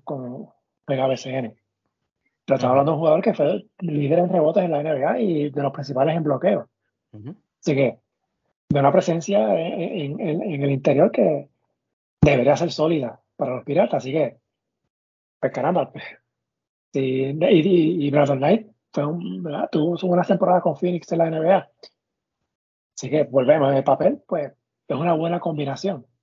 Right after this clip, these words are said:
Speaker 1: Hay que ver si funciona. Así que, pues, para arriesgar esa movida, pero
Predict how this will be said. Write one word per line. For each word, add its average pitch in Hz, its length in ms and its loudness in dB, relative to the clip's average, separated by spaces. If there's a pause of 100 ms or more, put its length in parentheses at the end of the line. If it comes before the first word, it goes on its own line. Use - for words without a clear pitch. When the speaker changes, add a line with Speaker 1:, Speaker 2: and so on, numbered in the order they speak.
(580)
Speaker 1:
Hay 123 80 -10
que 151 80 -6
ver 147 120 0
si 165 100 -6
funciona. 147 380 0
Así 143 100 -2
que, 139 100 0
pues, 135 280 -2 (1300)
para 151 140 4
arriesgar 165 380 2
esa 196 140 -2
movida, 214 360 -2
pero 240 320 -6